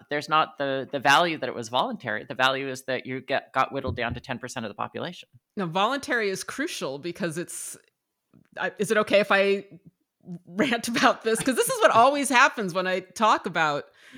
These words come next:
Speaker 2: voluntary
Speaker 1: It's
Speaker 2: human extinctions. People
Speaker 1: Yeah.
Speaker 2: drop out the voluntary. They're just like, "No, no, I don't wanna hear the voluntary. I don't," it's like, "No, you're saying human extinction, so there's no voluntary." But voluntary, it has to be voluntary.
Speaker 1: Why?
Speaker 2: It has, because otherwise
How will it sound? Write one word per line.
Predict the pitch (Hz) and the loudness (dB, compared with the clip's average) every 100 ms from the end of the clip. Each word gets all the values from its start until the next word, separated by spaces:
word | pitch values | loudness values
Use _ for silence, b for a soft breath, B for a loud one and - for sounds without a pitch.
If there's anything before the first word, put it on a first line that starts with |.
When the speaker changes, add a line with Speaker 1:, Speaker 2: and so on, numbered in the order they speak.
| B 123 | B -10
Speaker 2:
voluntary | 113 185 214 214 196 | -2 2 2 0 -2
Speaker 1:
It's | |
Speaker 2:
human | 202 208 | -2 -6
extinctions. | 202 269 196 175 | -6 -6 -8 -6
People | 240 - | -6 -2
Speaker 1:
Yeah. | 180 147 | -2 -2
Speaker 2:
drop | 175 185 208 | 2 2 4
out | 214 220 | 0 0
the | |
voluntary. | 190 208 240 214 156 | 0 0 0 -2 -2
They're | 175 | -2
just | 214 214 | -4 -6
like, | 208 | -4
"No, | 262 392 349 | 2 2 2
no, | 302 254 | 0 2
I | 196 | 2
don't | 226 220 | 0 -2
wanna | 240 247 | -4 -2
hear | 247 | -2
the | 214 | -2
voluntary. | 180 165 156 151 151 135 135 | -4 -4 -4 -8 -8 -6 -6
I | 160 | -4
don't," | 185 185 170 | -4 -4 -4
it's | 180 175 - | -8 -10 -10
like, | 165 160 | -10 -6
"No, | 220 208 | -2 0
you're | 160 180 | 0 -4
saying | - 180 175 175 170 b b _ | -4 -4 -4 -8 -12 b b _
human | 214 208 | -4 -4
extinction, | 196 - 196 185 - 180 | -6 -8 -8 -8 -8 -8
so | 175 | -6
there's | 160 165 | -6 -6
no | 175 170 | -6 -6
voluntary." | 170 196 196 156 151 | -6 -6 -6 -6 -4
But | 160 | -6
voluntary, | 165 208 277 277 240 214 202 | 0 0 0 -4 -4 -4 -6
it | |
has | 214 220 302 - | -2 0 0 -2
to | 185 | -6
be | 185 | -6
voluntary. | 180 202 269 135 - 80 71 92 185 - | -4 -6 -8 -12 -12 -12 -12 -14 -18 -8
Speaker 1:
Why? | 170 277 208 | -2 0 0
Speaker 2:
It | 220 | 0
has, | 208 269 - B B B - | -4 -4 -6 B B B -2
because | 302 415 285 | 2 2 6
otherwise | 311 440 403 294 285 294 269 - | 6 6 0 4 4 4 0 -8